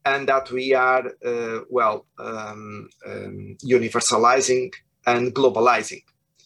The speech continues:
Um, it is, how to say, one of the biggest, uh, uh, achievements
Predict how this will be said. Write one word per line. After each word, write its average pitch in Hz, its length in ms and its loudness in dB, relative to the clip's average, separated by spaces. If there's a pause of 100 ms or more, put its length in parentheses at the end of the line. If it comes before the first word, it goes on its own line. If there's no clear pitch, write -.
(300)
Um, 107 460 4 (120)
it - 160 0
is, - 380 0 (640)
how 135 140 6
to 135 100 -2
say, 104 500 2
one 165 320 4
of 180 200 2
the 127 180 -12
biggest, 131 520 -2
uh, 123 300 2 (160)
uh, 110 560 -6
achievements 107 1000 -6